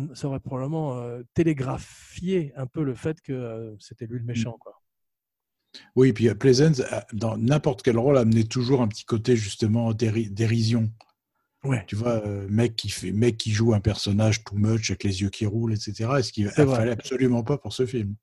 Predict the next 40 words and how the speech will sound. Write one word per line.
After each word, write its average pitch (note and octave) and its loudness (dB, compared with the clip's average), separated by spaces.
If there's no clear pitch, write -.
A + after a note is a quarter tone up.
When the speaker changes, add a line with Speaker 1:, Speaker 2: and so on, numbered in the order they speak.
Speaker 1:
Absolument, B2+ -2
exactement. C3 0
Lancaster F#3 4
voulait D#3+ 4
pas F#3 2
de, C3 0
de, A#2+ -4
d'histoire B2+ -4
d'amour B2+ 2
dans C3 -2
le A#2 -8
film D#3 -4
non A#2+ -8
plus. F#3 0
Je - -4
me D3+ 4
suis G3+ 0
Speaker 2:
Et - 0
Speaker 1:
demandé F#3 2
Speaker 2:
non. A#3+ 2
Speaker 1:
si - -4
la D3 2
chose A3 0
n'était D3 0
pas D#3 -2
une D3 0
femme D3 -4
aussi, C3+ -6
et G#2+ -18
qu'en A2+ -10
fait, D3 -6
c'est C3+ -4
la A#2 -6
saison B2+ -2
des B2 0
amours. E3+ -2
Speaker 2:
<laughs> - -20
C'est C3 2
tapé A2+ 2
Blair. E3+ 4